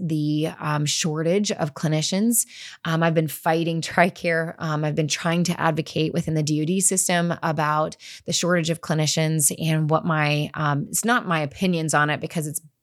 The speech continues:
based off of lots of conversations in the mental health space with clinicians. But we do have a shortage of clinicians, especially those that can serve the military. And I may get to that here in a few minutes. Um, there's definitely a shortage there,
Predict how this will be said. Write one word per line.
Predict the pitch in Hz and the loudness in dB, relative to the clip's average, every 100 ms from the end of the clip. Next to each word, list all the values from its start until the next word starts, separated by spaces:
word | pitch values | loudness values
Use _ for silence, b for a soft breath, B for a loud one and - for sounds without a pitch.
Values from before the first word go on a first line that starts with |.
| _ 180 | _ -2
based | 170 170 - | 0 0 -2
off | 151 147 143 - | 2 2 0 -4
of | - 160 151 151 165 | -4 2 2 2 -2
lots | 165 175 180 - | -2 4 4 2
of | 165 | -2
conversations | 175 175 165 165 151 165 160 143 B B B | -2 0 2 0 0 0 0 -2 B B B
in | 220 226 | -2 0
the | |
mental | 190 165 | 0 -2
health | 151 151 | -4 -4
space | - 156 151 160 | 0 0 2 0
with | - | -2
clinicians. | - 160 151 151 147 139 | -2 0 2 0 0 6
But | 165 - B B B B | 6 6 B B B B
we | 226 | 0
do | 175 202 226 262 | 2 0 0 0
have | 196 170 147 147 147 170 175 | 0 0 2 0 -2 -6 -2
a | 156 | 0
shortage | - - 160 170 220 208 | 0 -2 -2 2 2 0
of | - 160 | -4 -6
clinicians, | - 151 147 165 214 233 | -2 0 2 2 0 2
especially | 185 - 160 - 170 | 2 0 0 0 0
those | 156 151 147 | 2 0 -2
that | - | -4
can | 160 | -2
serve | 151 151 147 | 0 2 2
the | 147 | 2
military. | 143 156 - 202 214 262 262 _ _ _ _ _ - - | 2 2 0 0 0 0 -4 _ _ _ _ _ -8 -2
And | 190 | 0
I | |
may | 180 170 | 2 2
get | 151 165 | 0 -4
to | 160 | 2
that | 156 - | 2 0
here | - 170 | -2 0
in | 160 | 0
a | |
few | 156 156 | 0 0
minutes. | 175 170 - B B B B B - | 2 2 0 B B B B B -6
Um, | 180 165 156 160 185 | -2 0 0 -2 0
there's | 180 160 | 0 2
definitely | 180 165 - 180 | 0 0 -2 -2
a | 160 | 0
shortage | - 165 160 160 - | 2 2 2 -2 0
there, | 156 156 147 | 2 2 0